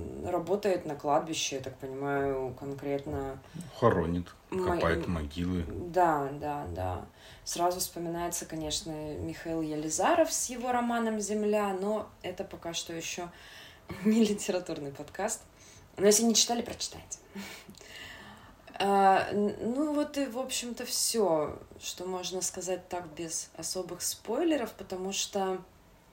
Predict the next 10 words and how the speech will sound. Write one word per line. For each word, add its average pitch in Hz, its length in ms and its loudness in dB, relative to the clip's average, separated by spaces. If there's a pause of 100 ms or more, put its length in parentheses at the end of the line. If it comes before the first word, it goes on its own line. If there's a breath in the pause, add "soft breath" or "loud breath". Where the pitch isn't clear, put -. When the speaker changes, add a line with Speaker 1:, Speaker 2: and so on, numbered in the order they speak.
(1200)
Speaker 1:
ну, 254 300 0
это 226 220 2
не, 277 240 6
не 277 200 6
совсем 330 380 2
такой 302 260 -2
фильм, 320 380 2
где 226 220 0
есть, 247 500 4
э, 190 380 2